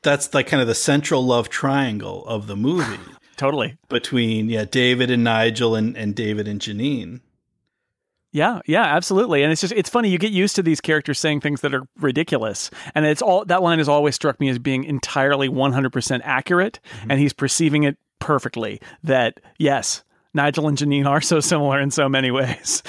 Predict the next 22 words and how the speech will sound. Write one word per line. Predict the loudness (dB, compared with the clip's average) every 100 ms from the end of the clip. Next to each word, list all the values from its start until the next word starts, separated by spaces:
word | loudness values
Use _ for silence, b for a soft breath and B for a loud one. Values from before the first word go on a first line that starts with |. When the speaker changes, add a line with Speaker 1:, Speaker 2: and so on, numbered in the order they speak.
| B
Speaker 1:
Yeah. | 0 2
Speaker 2:
Uh, | 2 0
yep. | -2 -2 -2 -6
Mm-hmm. | -6 -4 -2 -4
You | -2 0
got | 2 2
it. | 0 -2
You | -2
got | 2 2
it. |
And | 2
that's | 0 -2
the |
problem | -2 0 0 -2
here. | -4 -4
Instead | -4 -4 -2
of | -2
it | -2
being | -2 -2
like, | -2
they | 0
don't, | 0